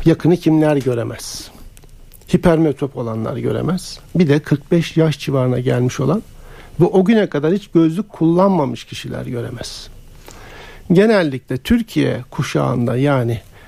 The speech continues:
coğrafik olarak düşünürseniz Türkiye'nin enleminde, boylamındaki kişilerde kırk beş yaş civarında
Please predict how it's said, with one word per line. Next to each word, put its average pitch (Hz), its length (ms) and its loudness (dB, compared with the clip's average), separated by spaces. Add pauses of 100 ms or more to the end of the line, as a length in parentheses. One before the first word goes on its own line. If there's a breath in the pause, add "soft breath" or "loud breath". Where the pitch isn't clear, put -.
(320 soft breath)
coğrafik 156 560 2
olarak 127 360 -2 (180)
düşünürseniz 143 760 0
Türkiye'nin 139 600 0
enleminde, 135 680 2
boylamındaki 143 680 0
kişilerde 139 680 -2 (460 loud breath)
kırk - 300 0
beş 214 240 2
yaş 196 240 2
civarında 156 600 0